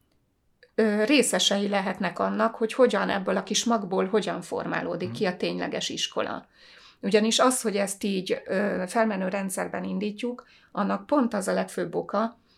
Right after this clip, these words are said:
Speaker 1: hogy egy ennyire újszerű rendszert sem a pedagógusokkal, sem a szülőkkel, a gyerekeket azért nem említem, mert ők azért sokkal rugalmasabbak, tehát velük könnyebb lenne, de,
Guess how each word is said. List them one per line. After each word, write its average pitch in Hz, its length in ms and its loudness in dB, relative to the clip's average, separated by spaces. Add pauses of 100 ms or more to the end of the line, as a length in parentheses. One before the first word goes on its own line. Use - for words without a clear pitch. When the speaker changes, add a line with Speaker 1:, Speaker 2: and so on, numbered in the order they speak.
(340)
Speaker 1:
hogy 185 520 -2
egy 185 220 2
ennyire 233 560 4
újszerű 190 480 0
rendszert 202 760 0
sem 220 460 4
a 175 460 -4 (280)
pedagógusokkal, 214 1040 2
sem 226 240 2
a - 80 0
szülőkkel, 202 800 0 (300)
a 185 60 -8
gyerekeket 208 560 2
azért 202 220 4
nem 185 140 -2
említem, 185 460 -2
mert 180 240 -4
ők 208 260 -4
azért 190 220 -2
sokkal 208 280 0
rugalmasabbak, 170 960 0
tehát 165 240 -8
velük 180 300 0
könnyebb 190 380 0
lenne, 202 440 -6 (720)
de, 175 460 0